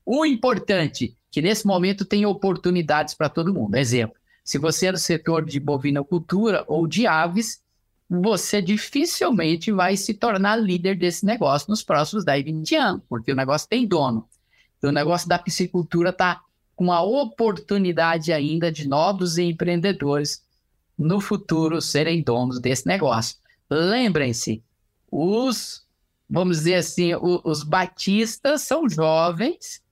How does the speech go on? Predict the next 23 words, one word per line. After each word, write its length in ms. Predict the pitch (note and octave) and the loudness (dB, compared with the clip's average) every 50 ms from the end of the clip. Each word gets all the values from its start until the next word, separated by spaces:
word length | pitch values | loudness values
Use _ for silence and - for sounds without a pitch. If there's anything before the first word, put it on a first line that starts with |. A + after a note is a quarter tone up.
| _ _ _ _ _ _ _ _ _ _ | _ _ _ _ _ _ _ _ _ _
se 180 | - - F3 | -6 -6 -4
tornaram 580 | E3 - F#3 F3 E3 E3 E3+ F#3 A3 A#3 A#3 A#3 | -2 0 0 0 2 2 2 2 2 2 0 0
donos 600 | F#3 E3 D3+ F#3+ G3+ A3 A3+ G#3 G3+ F#3 D#3 D3+ | 0 0 0 0 0 2 2 2 0 0 0 -2
do 100 | F3+ F#3 | -2 0
negócio 640 | F3+ F3 D#3+ D3 D#3 D3+ D#3 F3 F3 - - C#4+ D4+ | 0 0 0 0 0 2 2 2 2 0 -2 -4 -2
nos 240 | E4+ G4+ F#4 C#4 | 0 0 0 0
últimos 640 | D4 F4+ F4+ - - - F4+ F#4 G4 F#4 - - - _ _ _ _ _ _ _ _ | 0 -2 -2 -2 -4 -4 -2 -2 -2 -2 -2 -6 -12 _ _ _ _ _ _ _ _
trinta, 380 | - A3 G#3+ G#3 G3+ - G3+ F#3+ | -2 0 0 0 2 0 -2 0
quarenta 480 | - G#3 G3 G3 G3+ G#3 G3+ - G4 | 0 2 2 2 2 0 0 0 0
anos. 320 | F#4 C4 G#3 G3+ F#3+ E3+ E3+ | 2 2 2 2 2 2 2
Era 140 | F3 F3+ F#3 | 2 2 0
açougueiro 680 | F#3 - - G#3 G3+ E3 C#3+ E3 F#3 G#3+ A3+ A3 G3+ | 0 -2 -2 -2 -2 -2 0 0 0 2 2 0 0
lá 180 | F#3+ G3 G#3 A3+ | 2 2 2 2
no 80 | B3+ | 2
interior 540 | C#4 C#4 - - D4 D4 C4 A#3 A3+ A3+ G#3 | 0 -2 -2 -4 -2 -2 0 0 0 0 0
do 100 | G#3 A#3+ | -2 -2
Goiás, 560 | A#3+ C#4+ E4+ F4 G#3+ G3 G3 G#3 A3 G#3+ - F#3 | 0 0 2 4 4 4 2 2 0 -2 -4 -2
uma 120 | G#3 A3 | -2 -2
atividade 580 | G#3+ - - G#3 F#3+ F#3 E3+ E3+ F3+ G3 - - | -2 -2 -2 -2 -2 0 0 0 0 0 -4 -6
que 120 | G#3+ G#3 | -4 -2
já 120 | G3+ A#3+ A#3 | -2 -2 -2
estava 380 | - - - F#3 F#3+ F#3+ F#3 | -2 0 0 0 2 0 0
consolidada. 720 | G3+ A3 G#3+ - - A3 A3 A#3 G#3 - D3+ C3+ B2+ - | -2 -4 -2 -2 -2 0 0 0 0 0 0 0 0 -4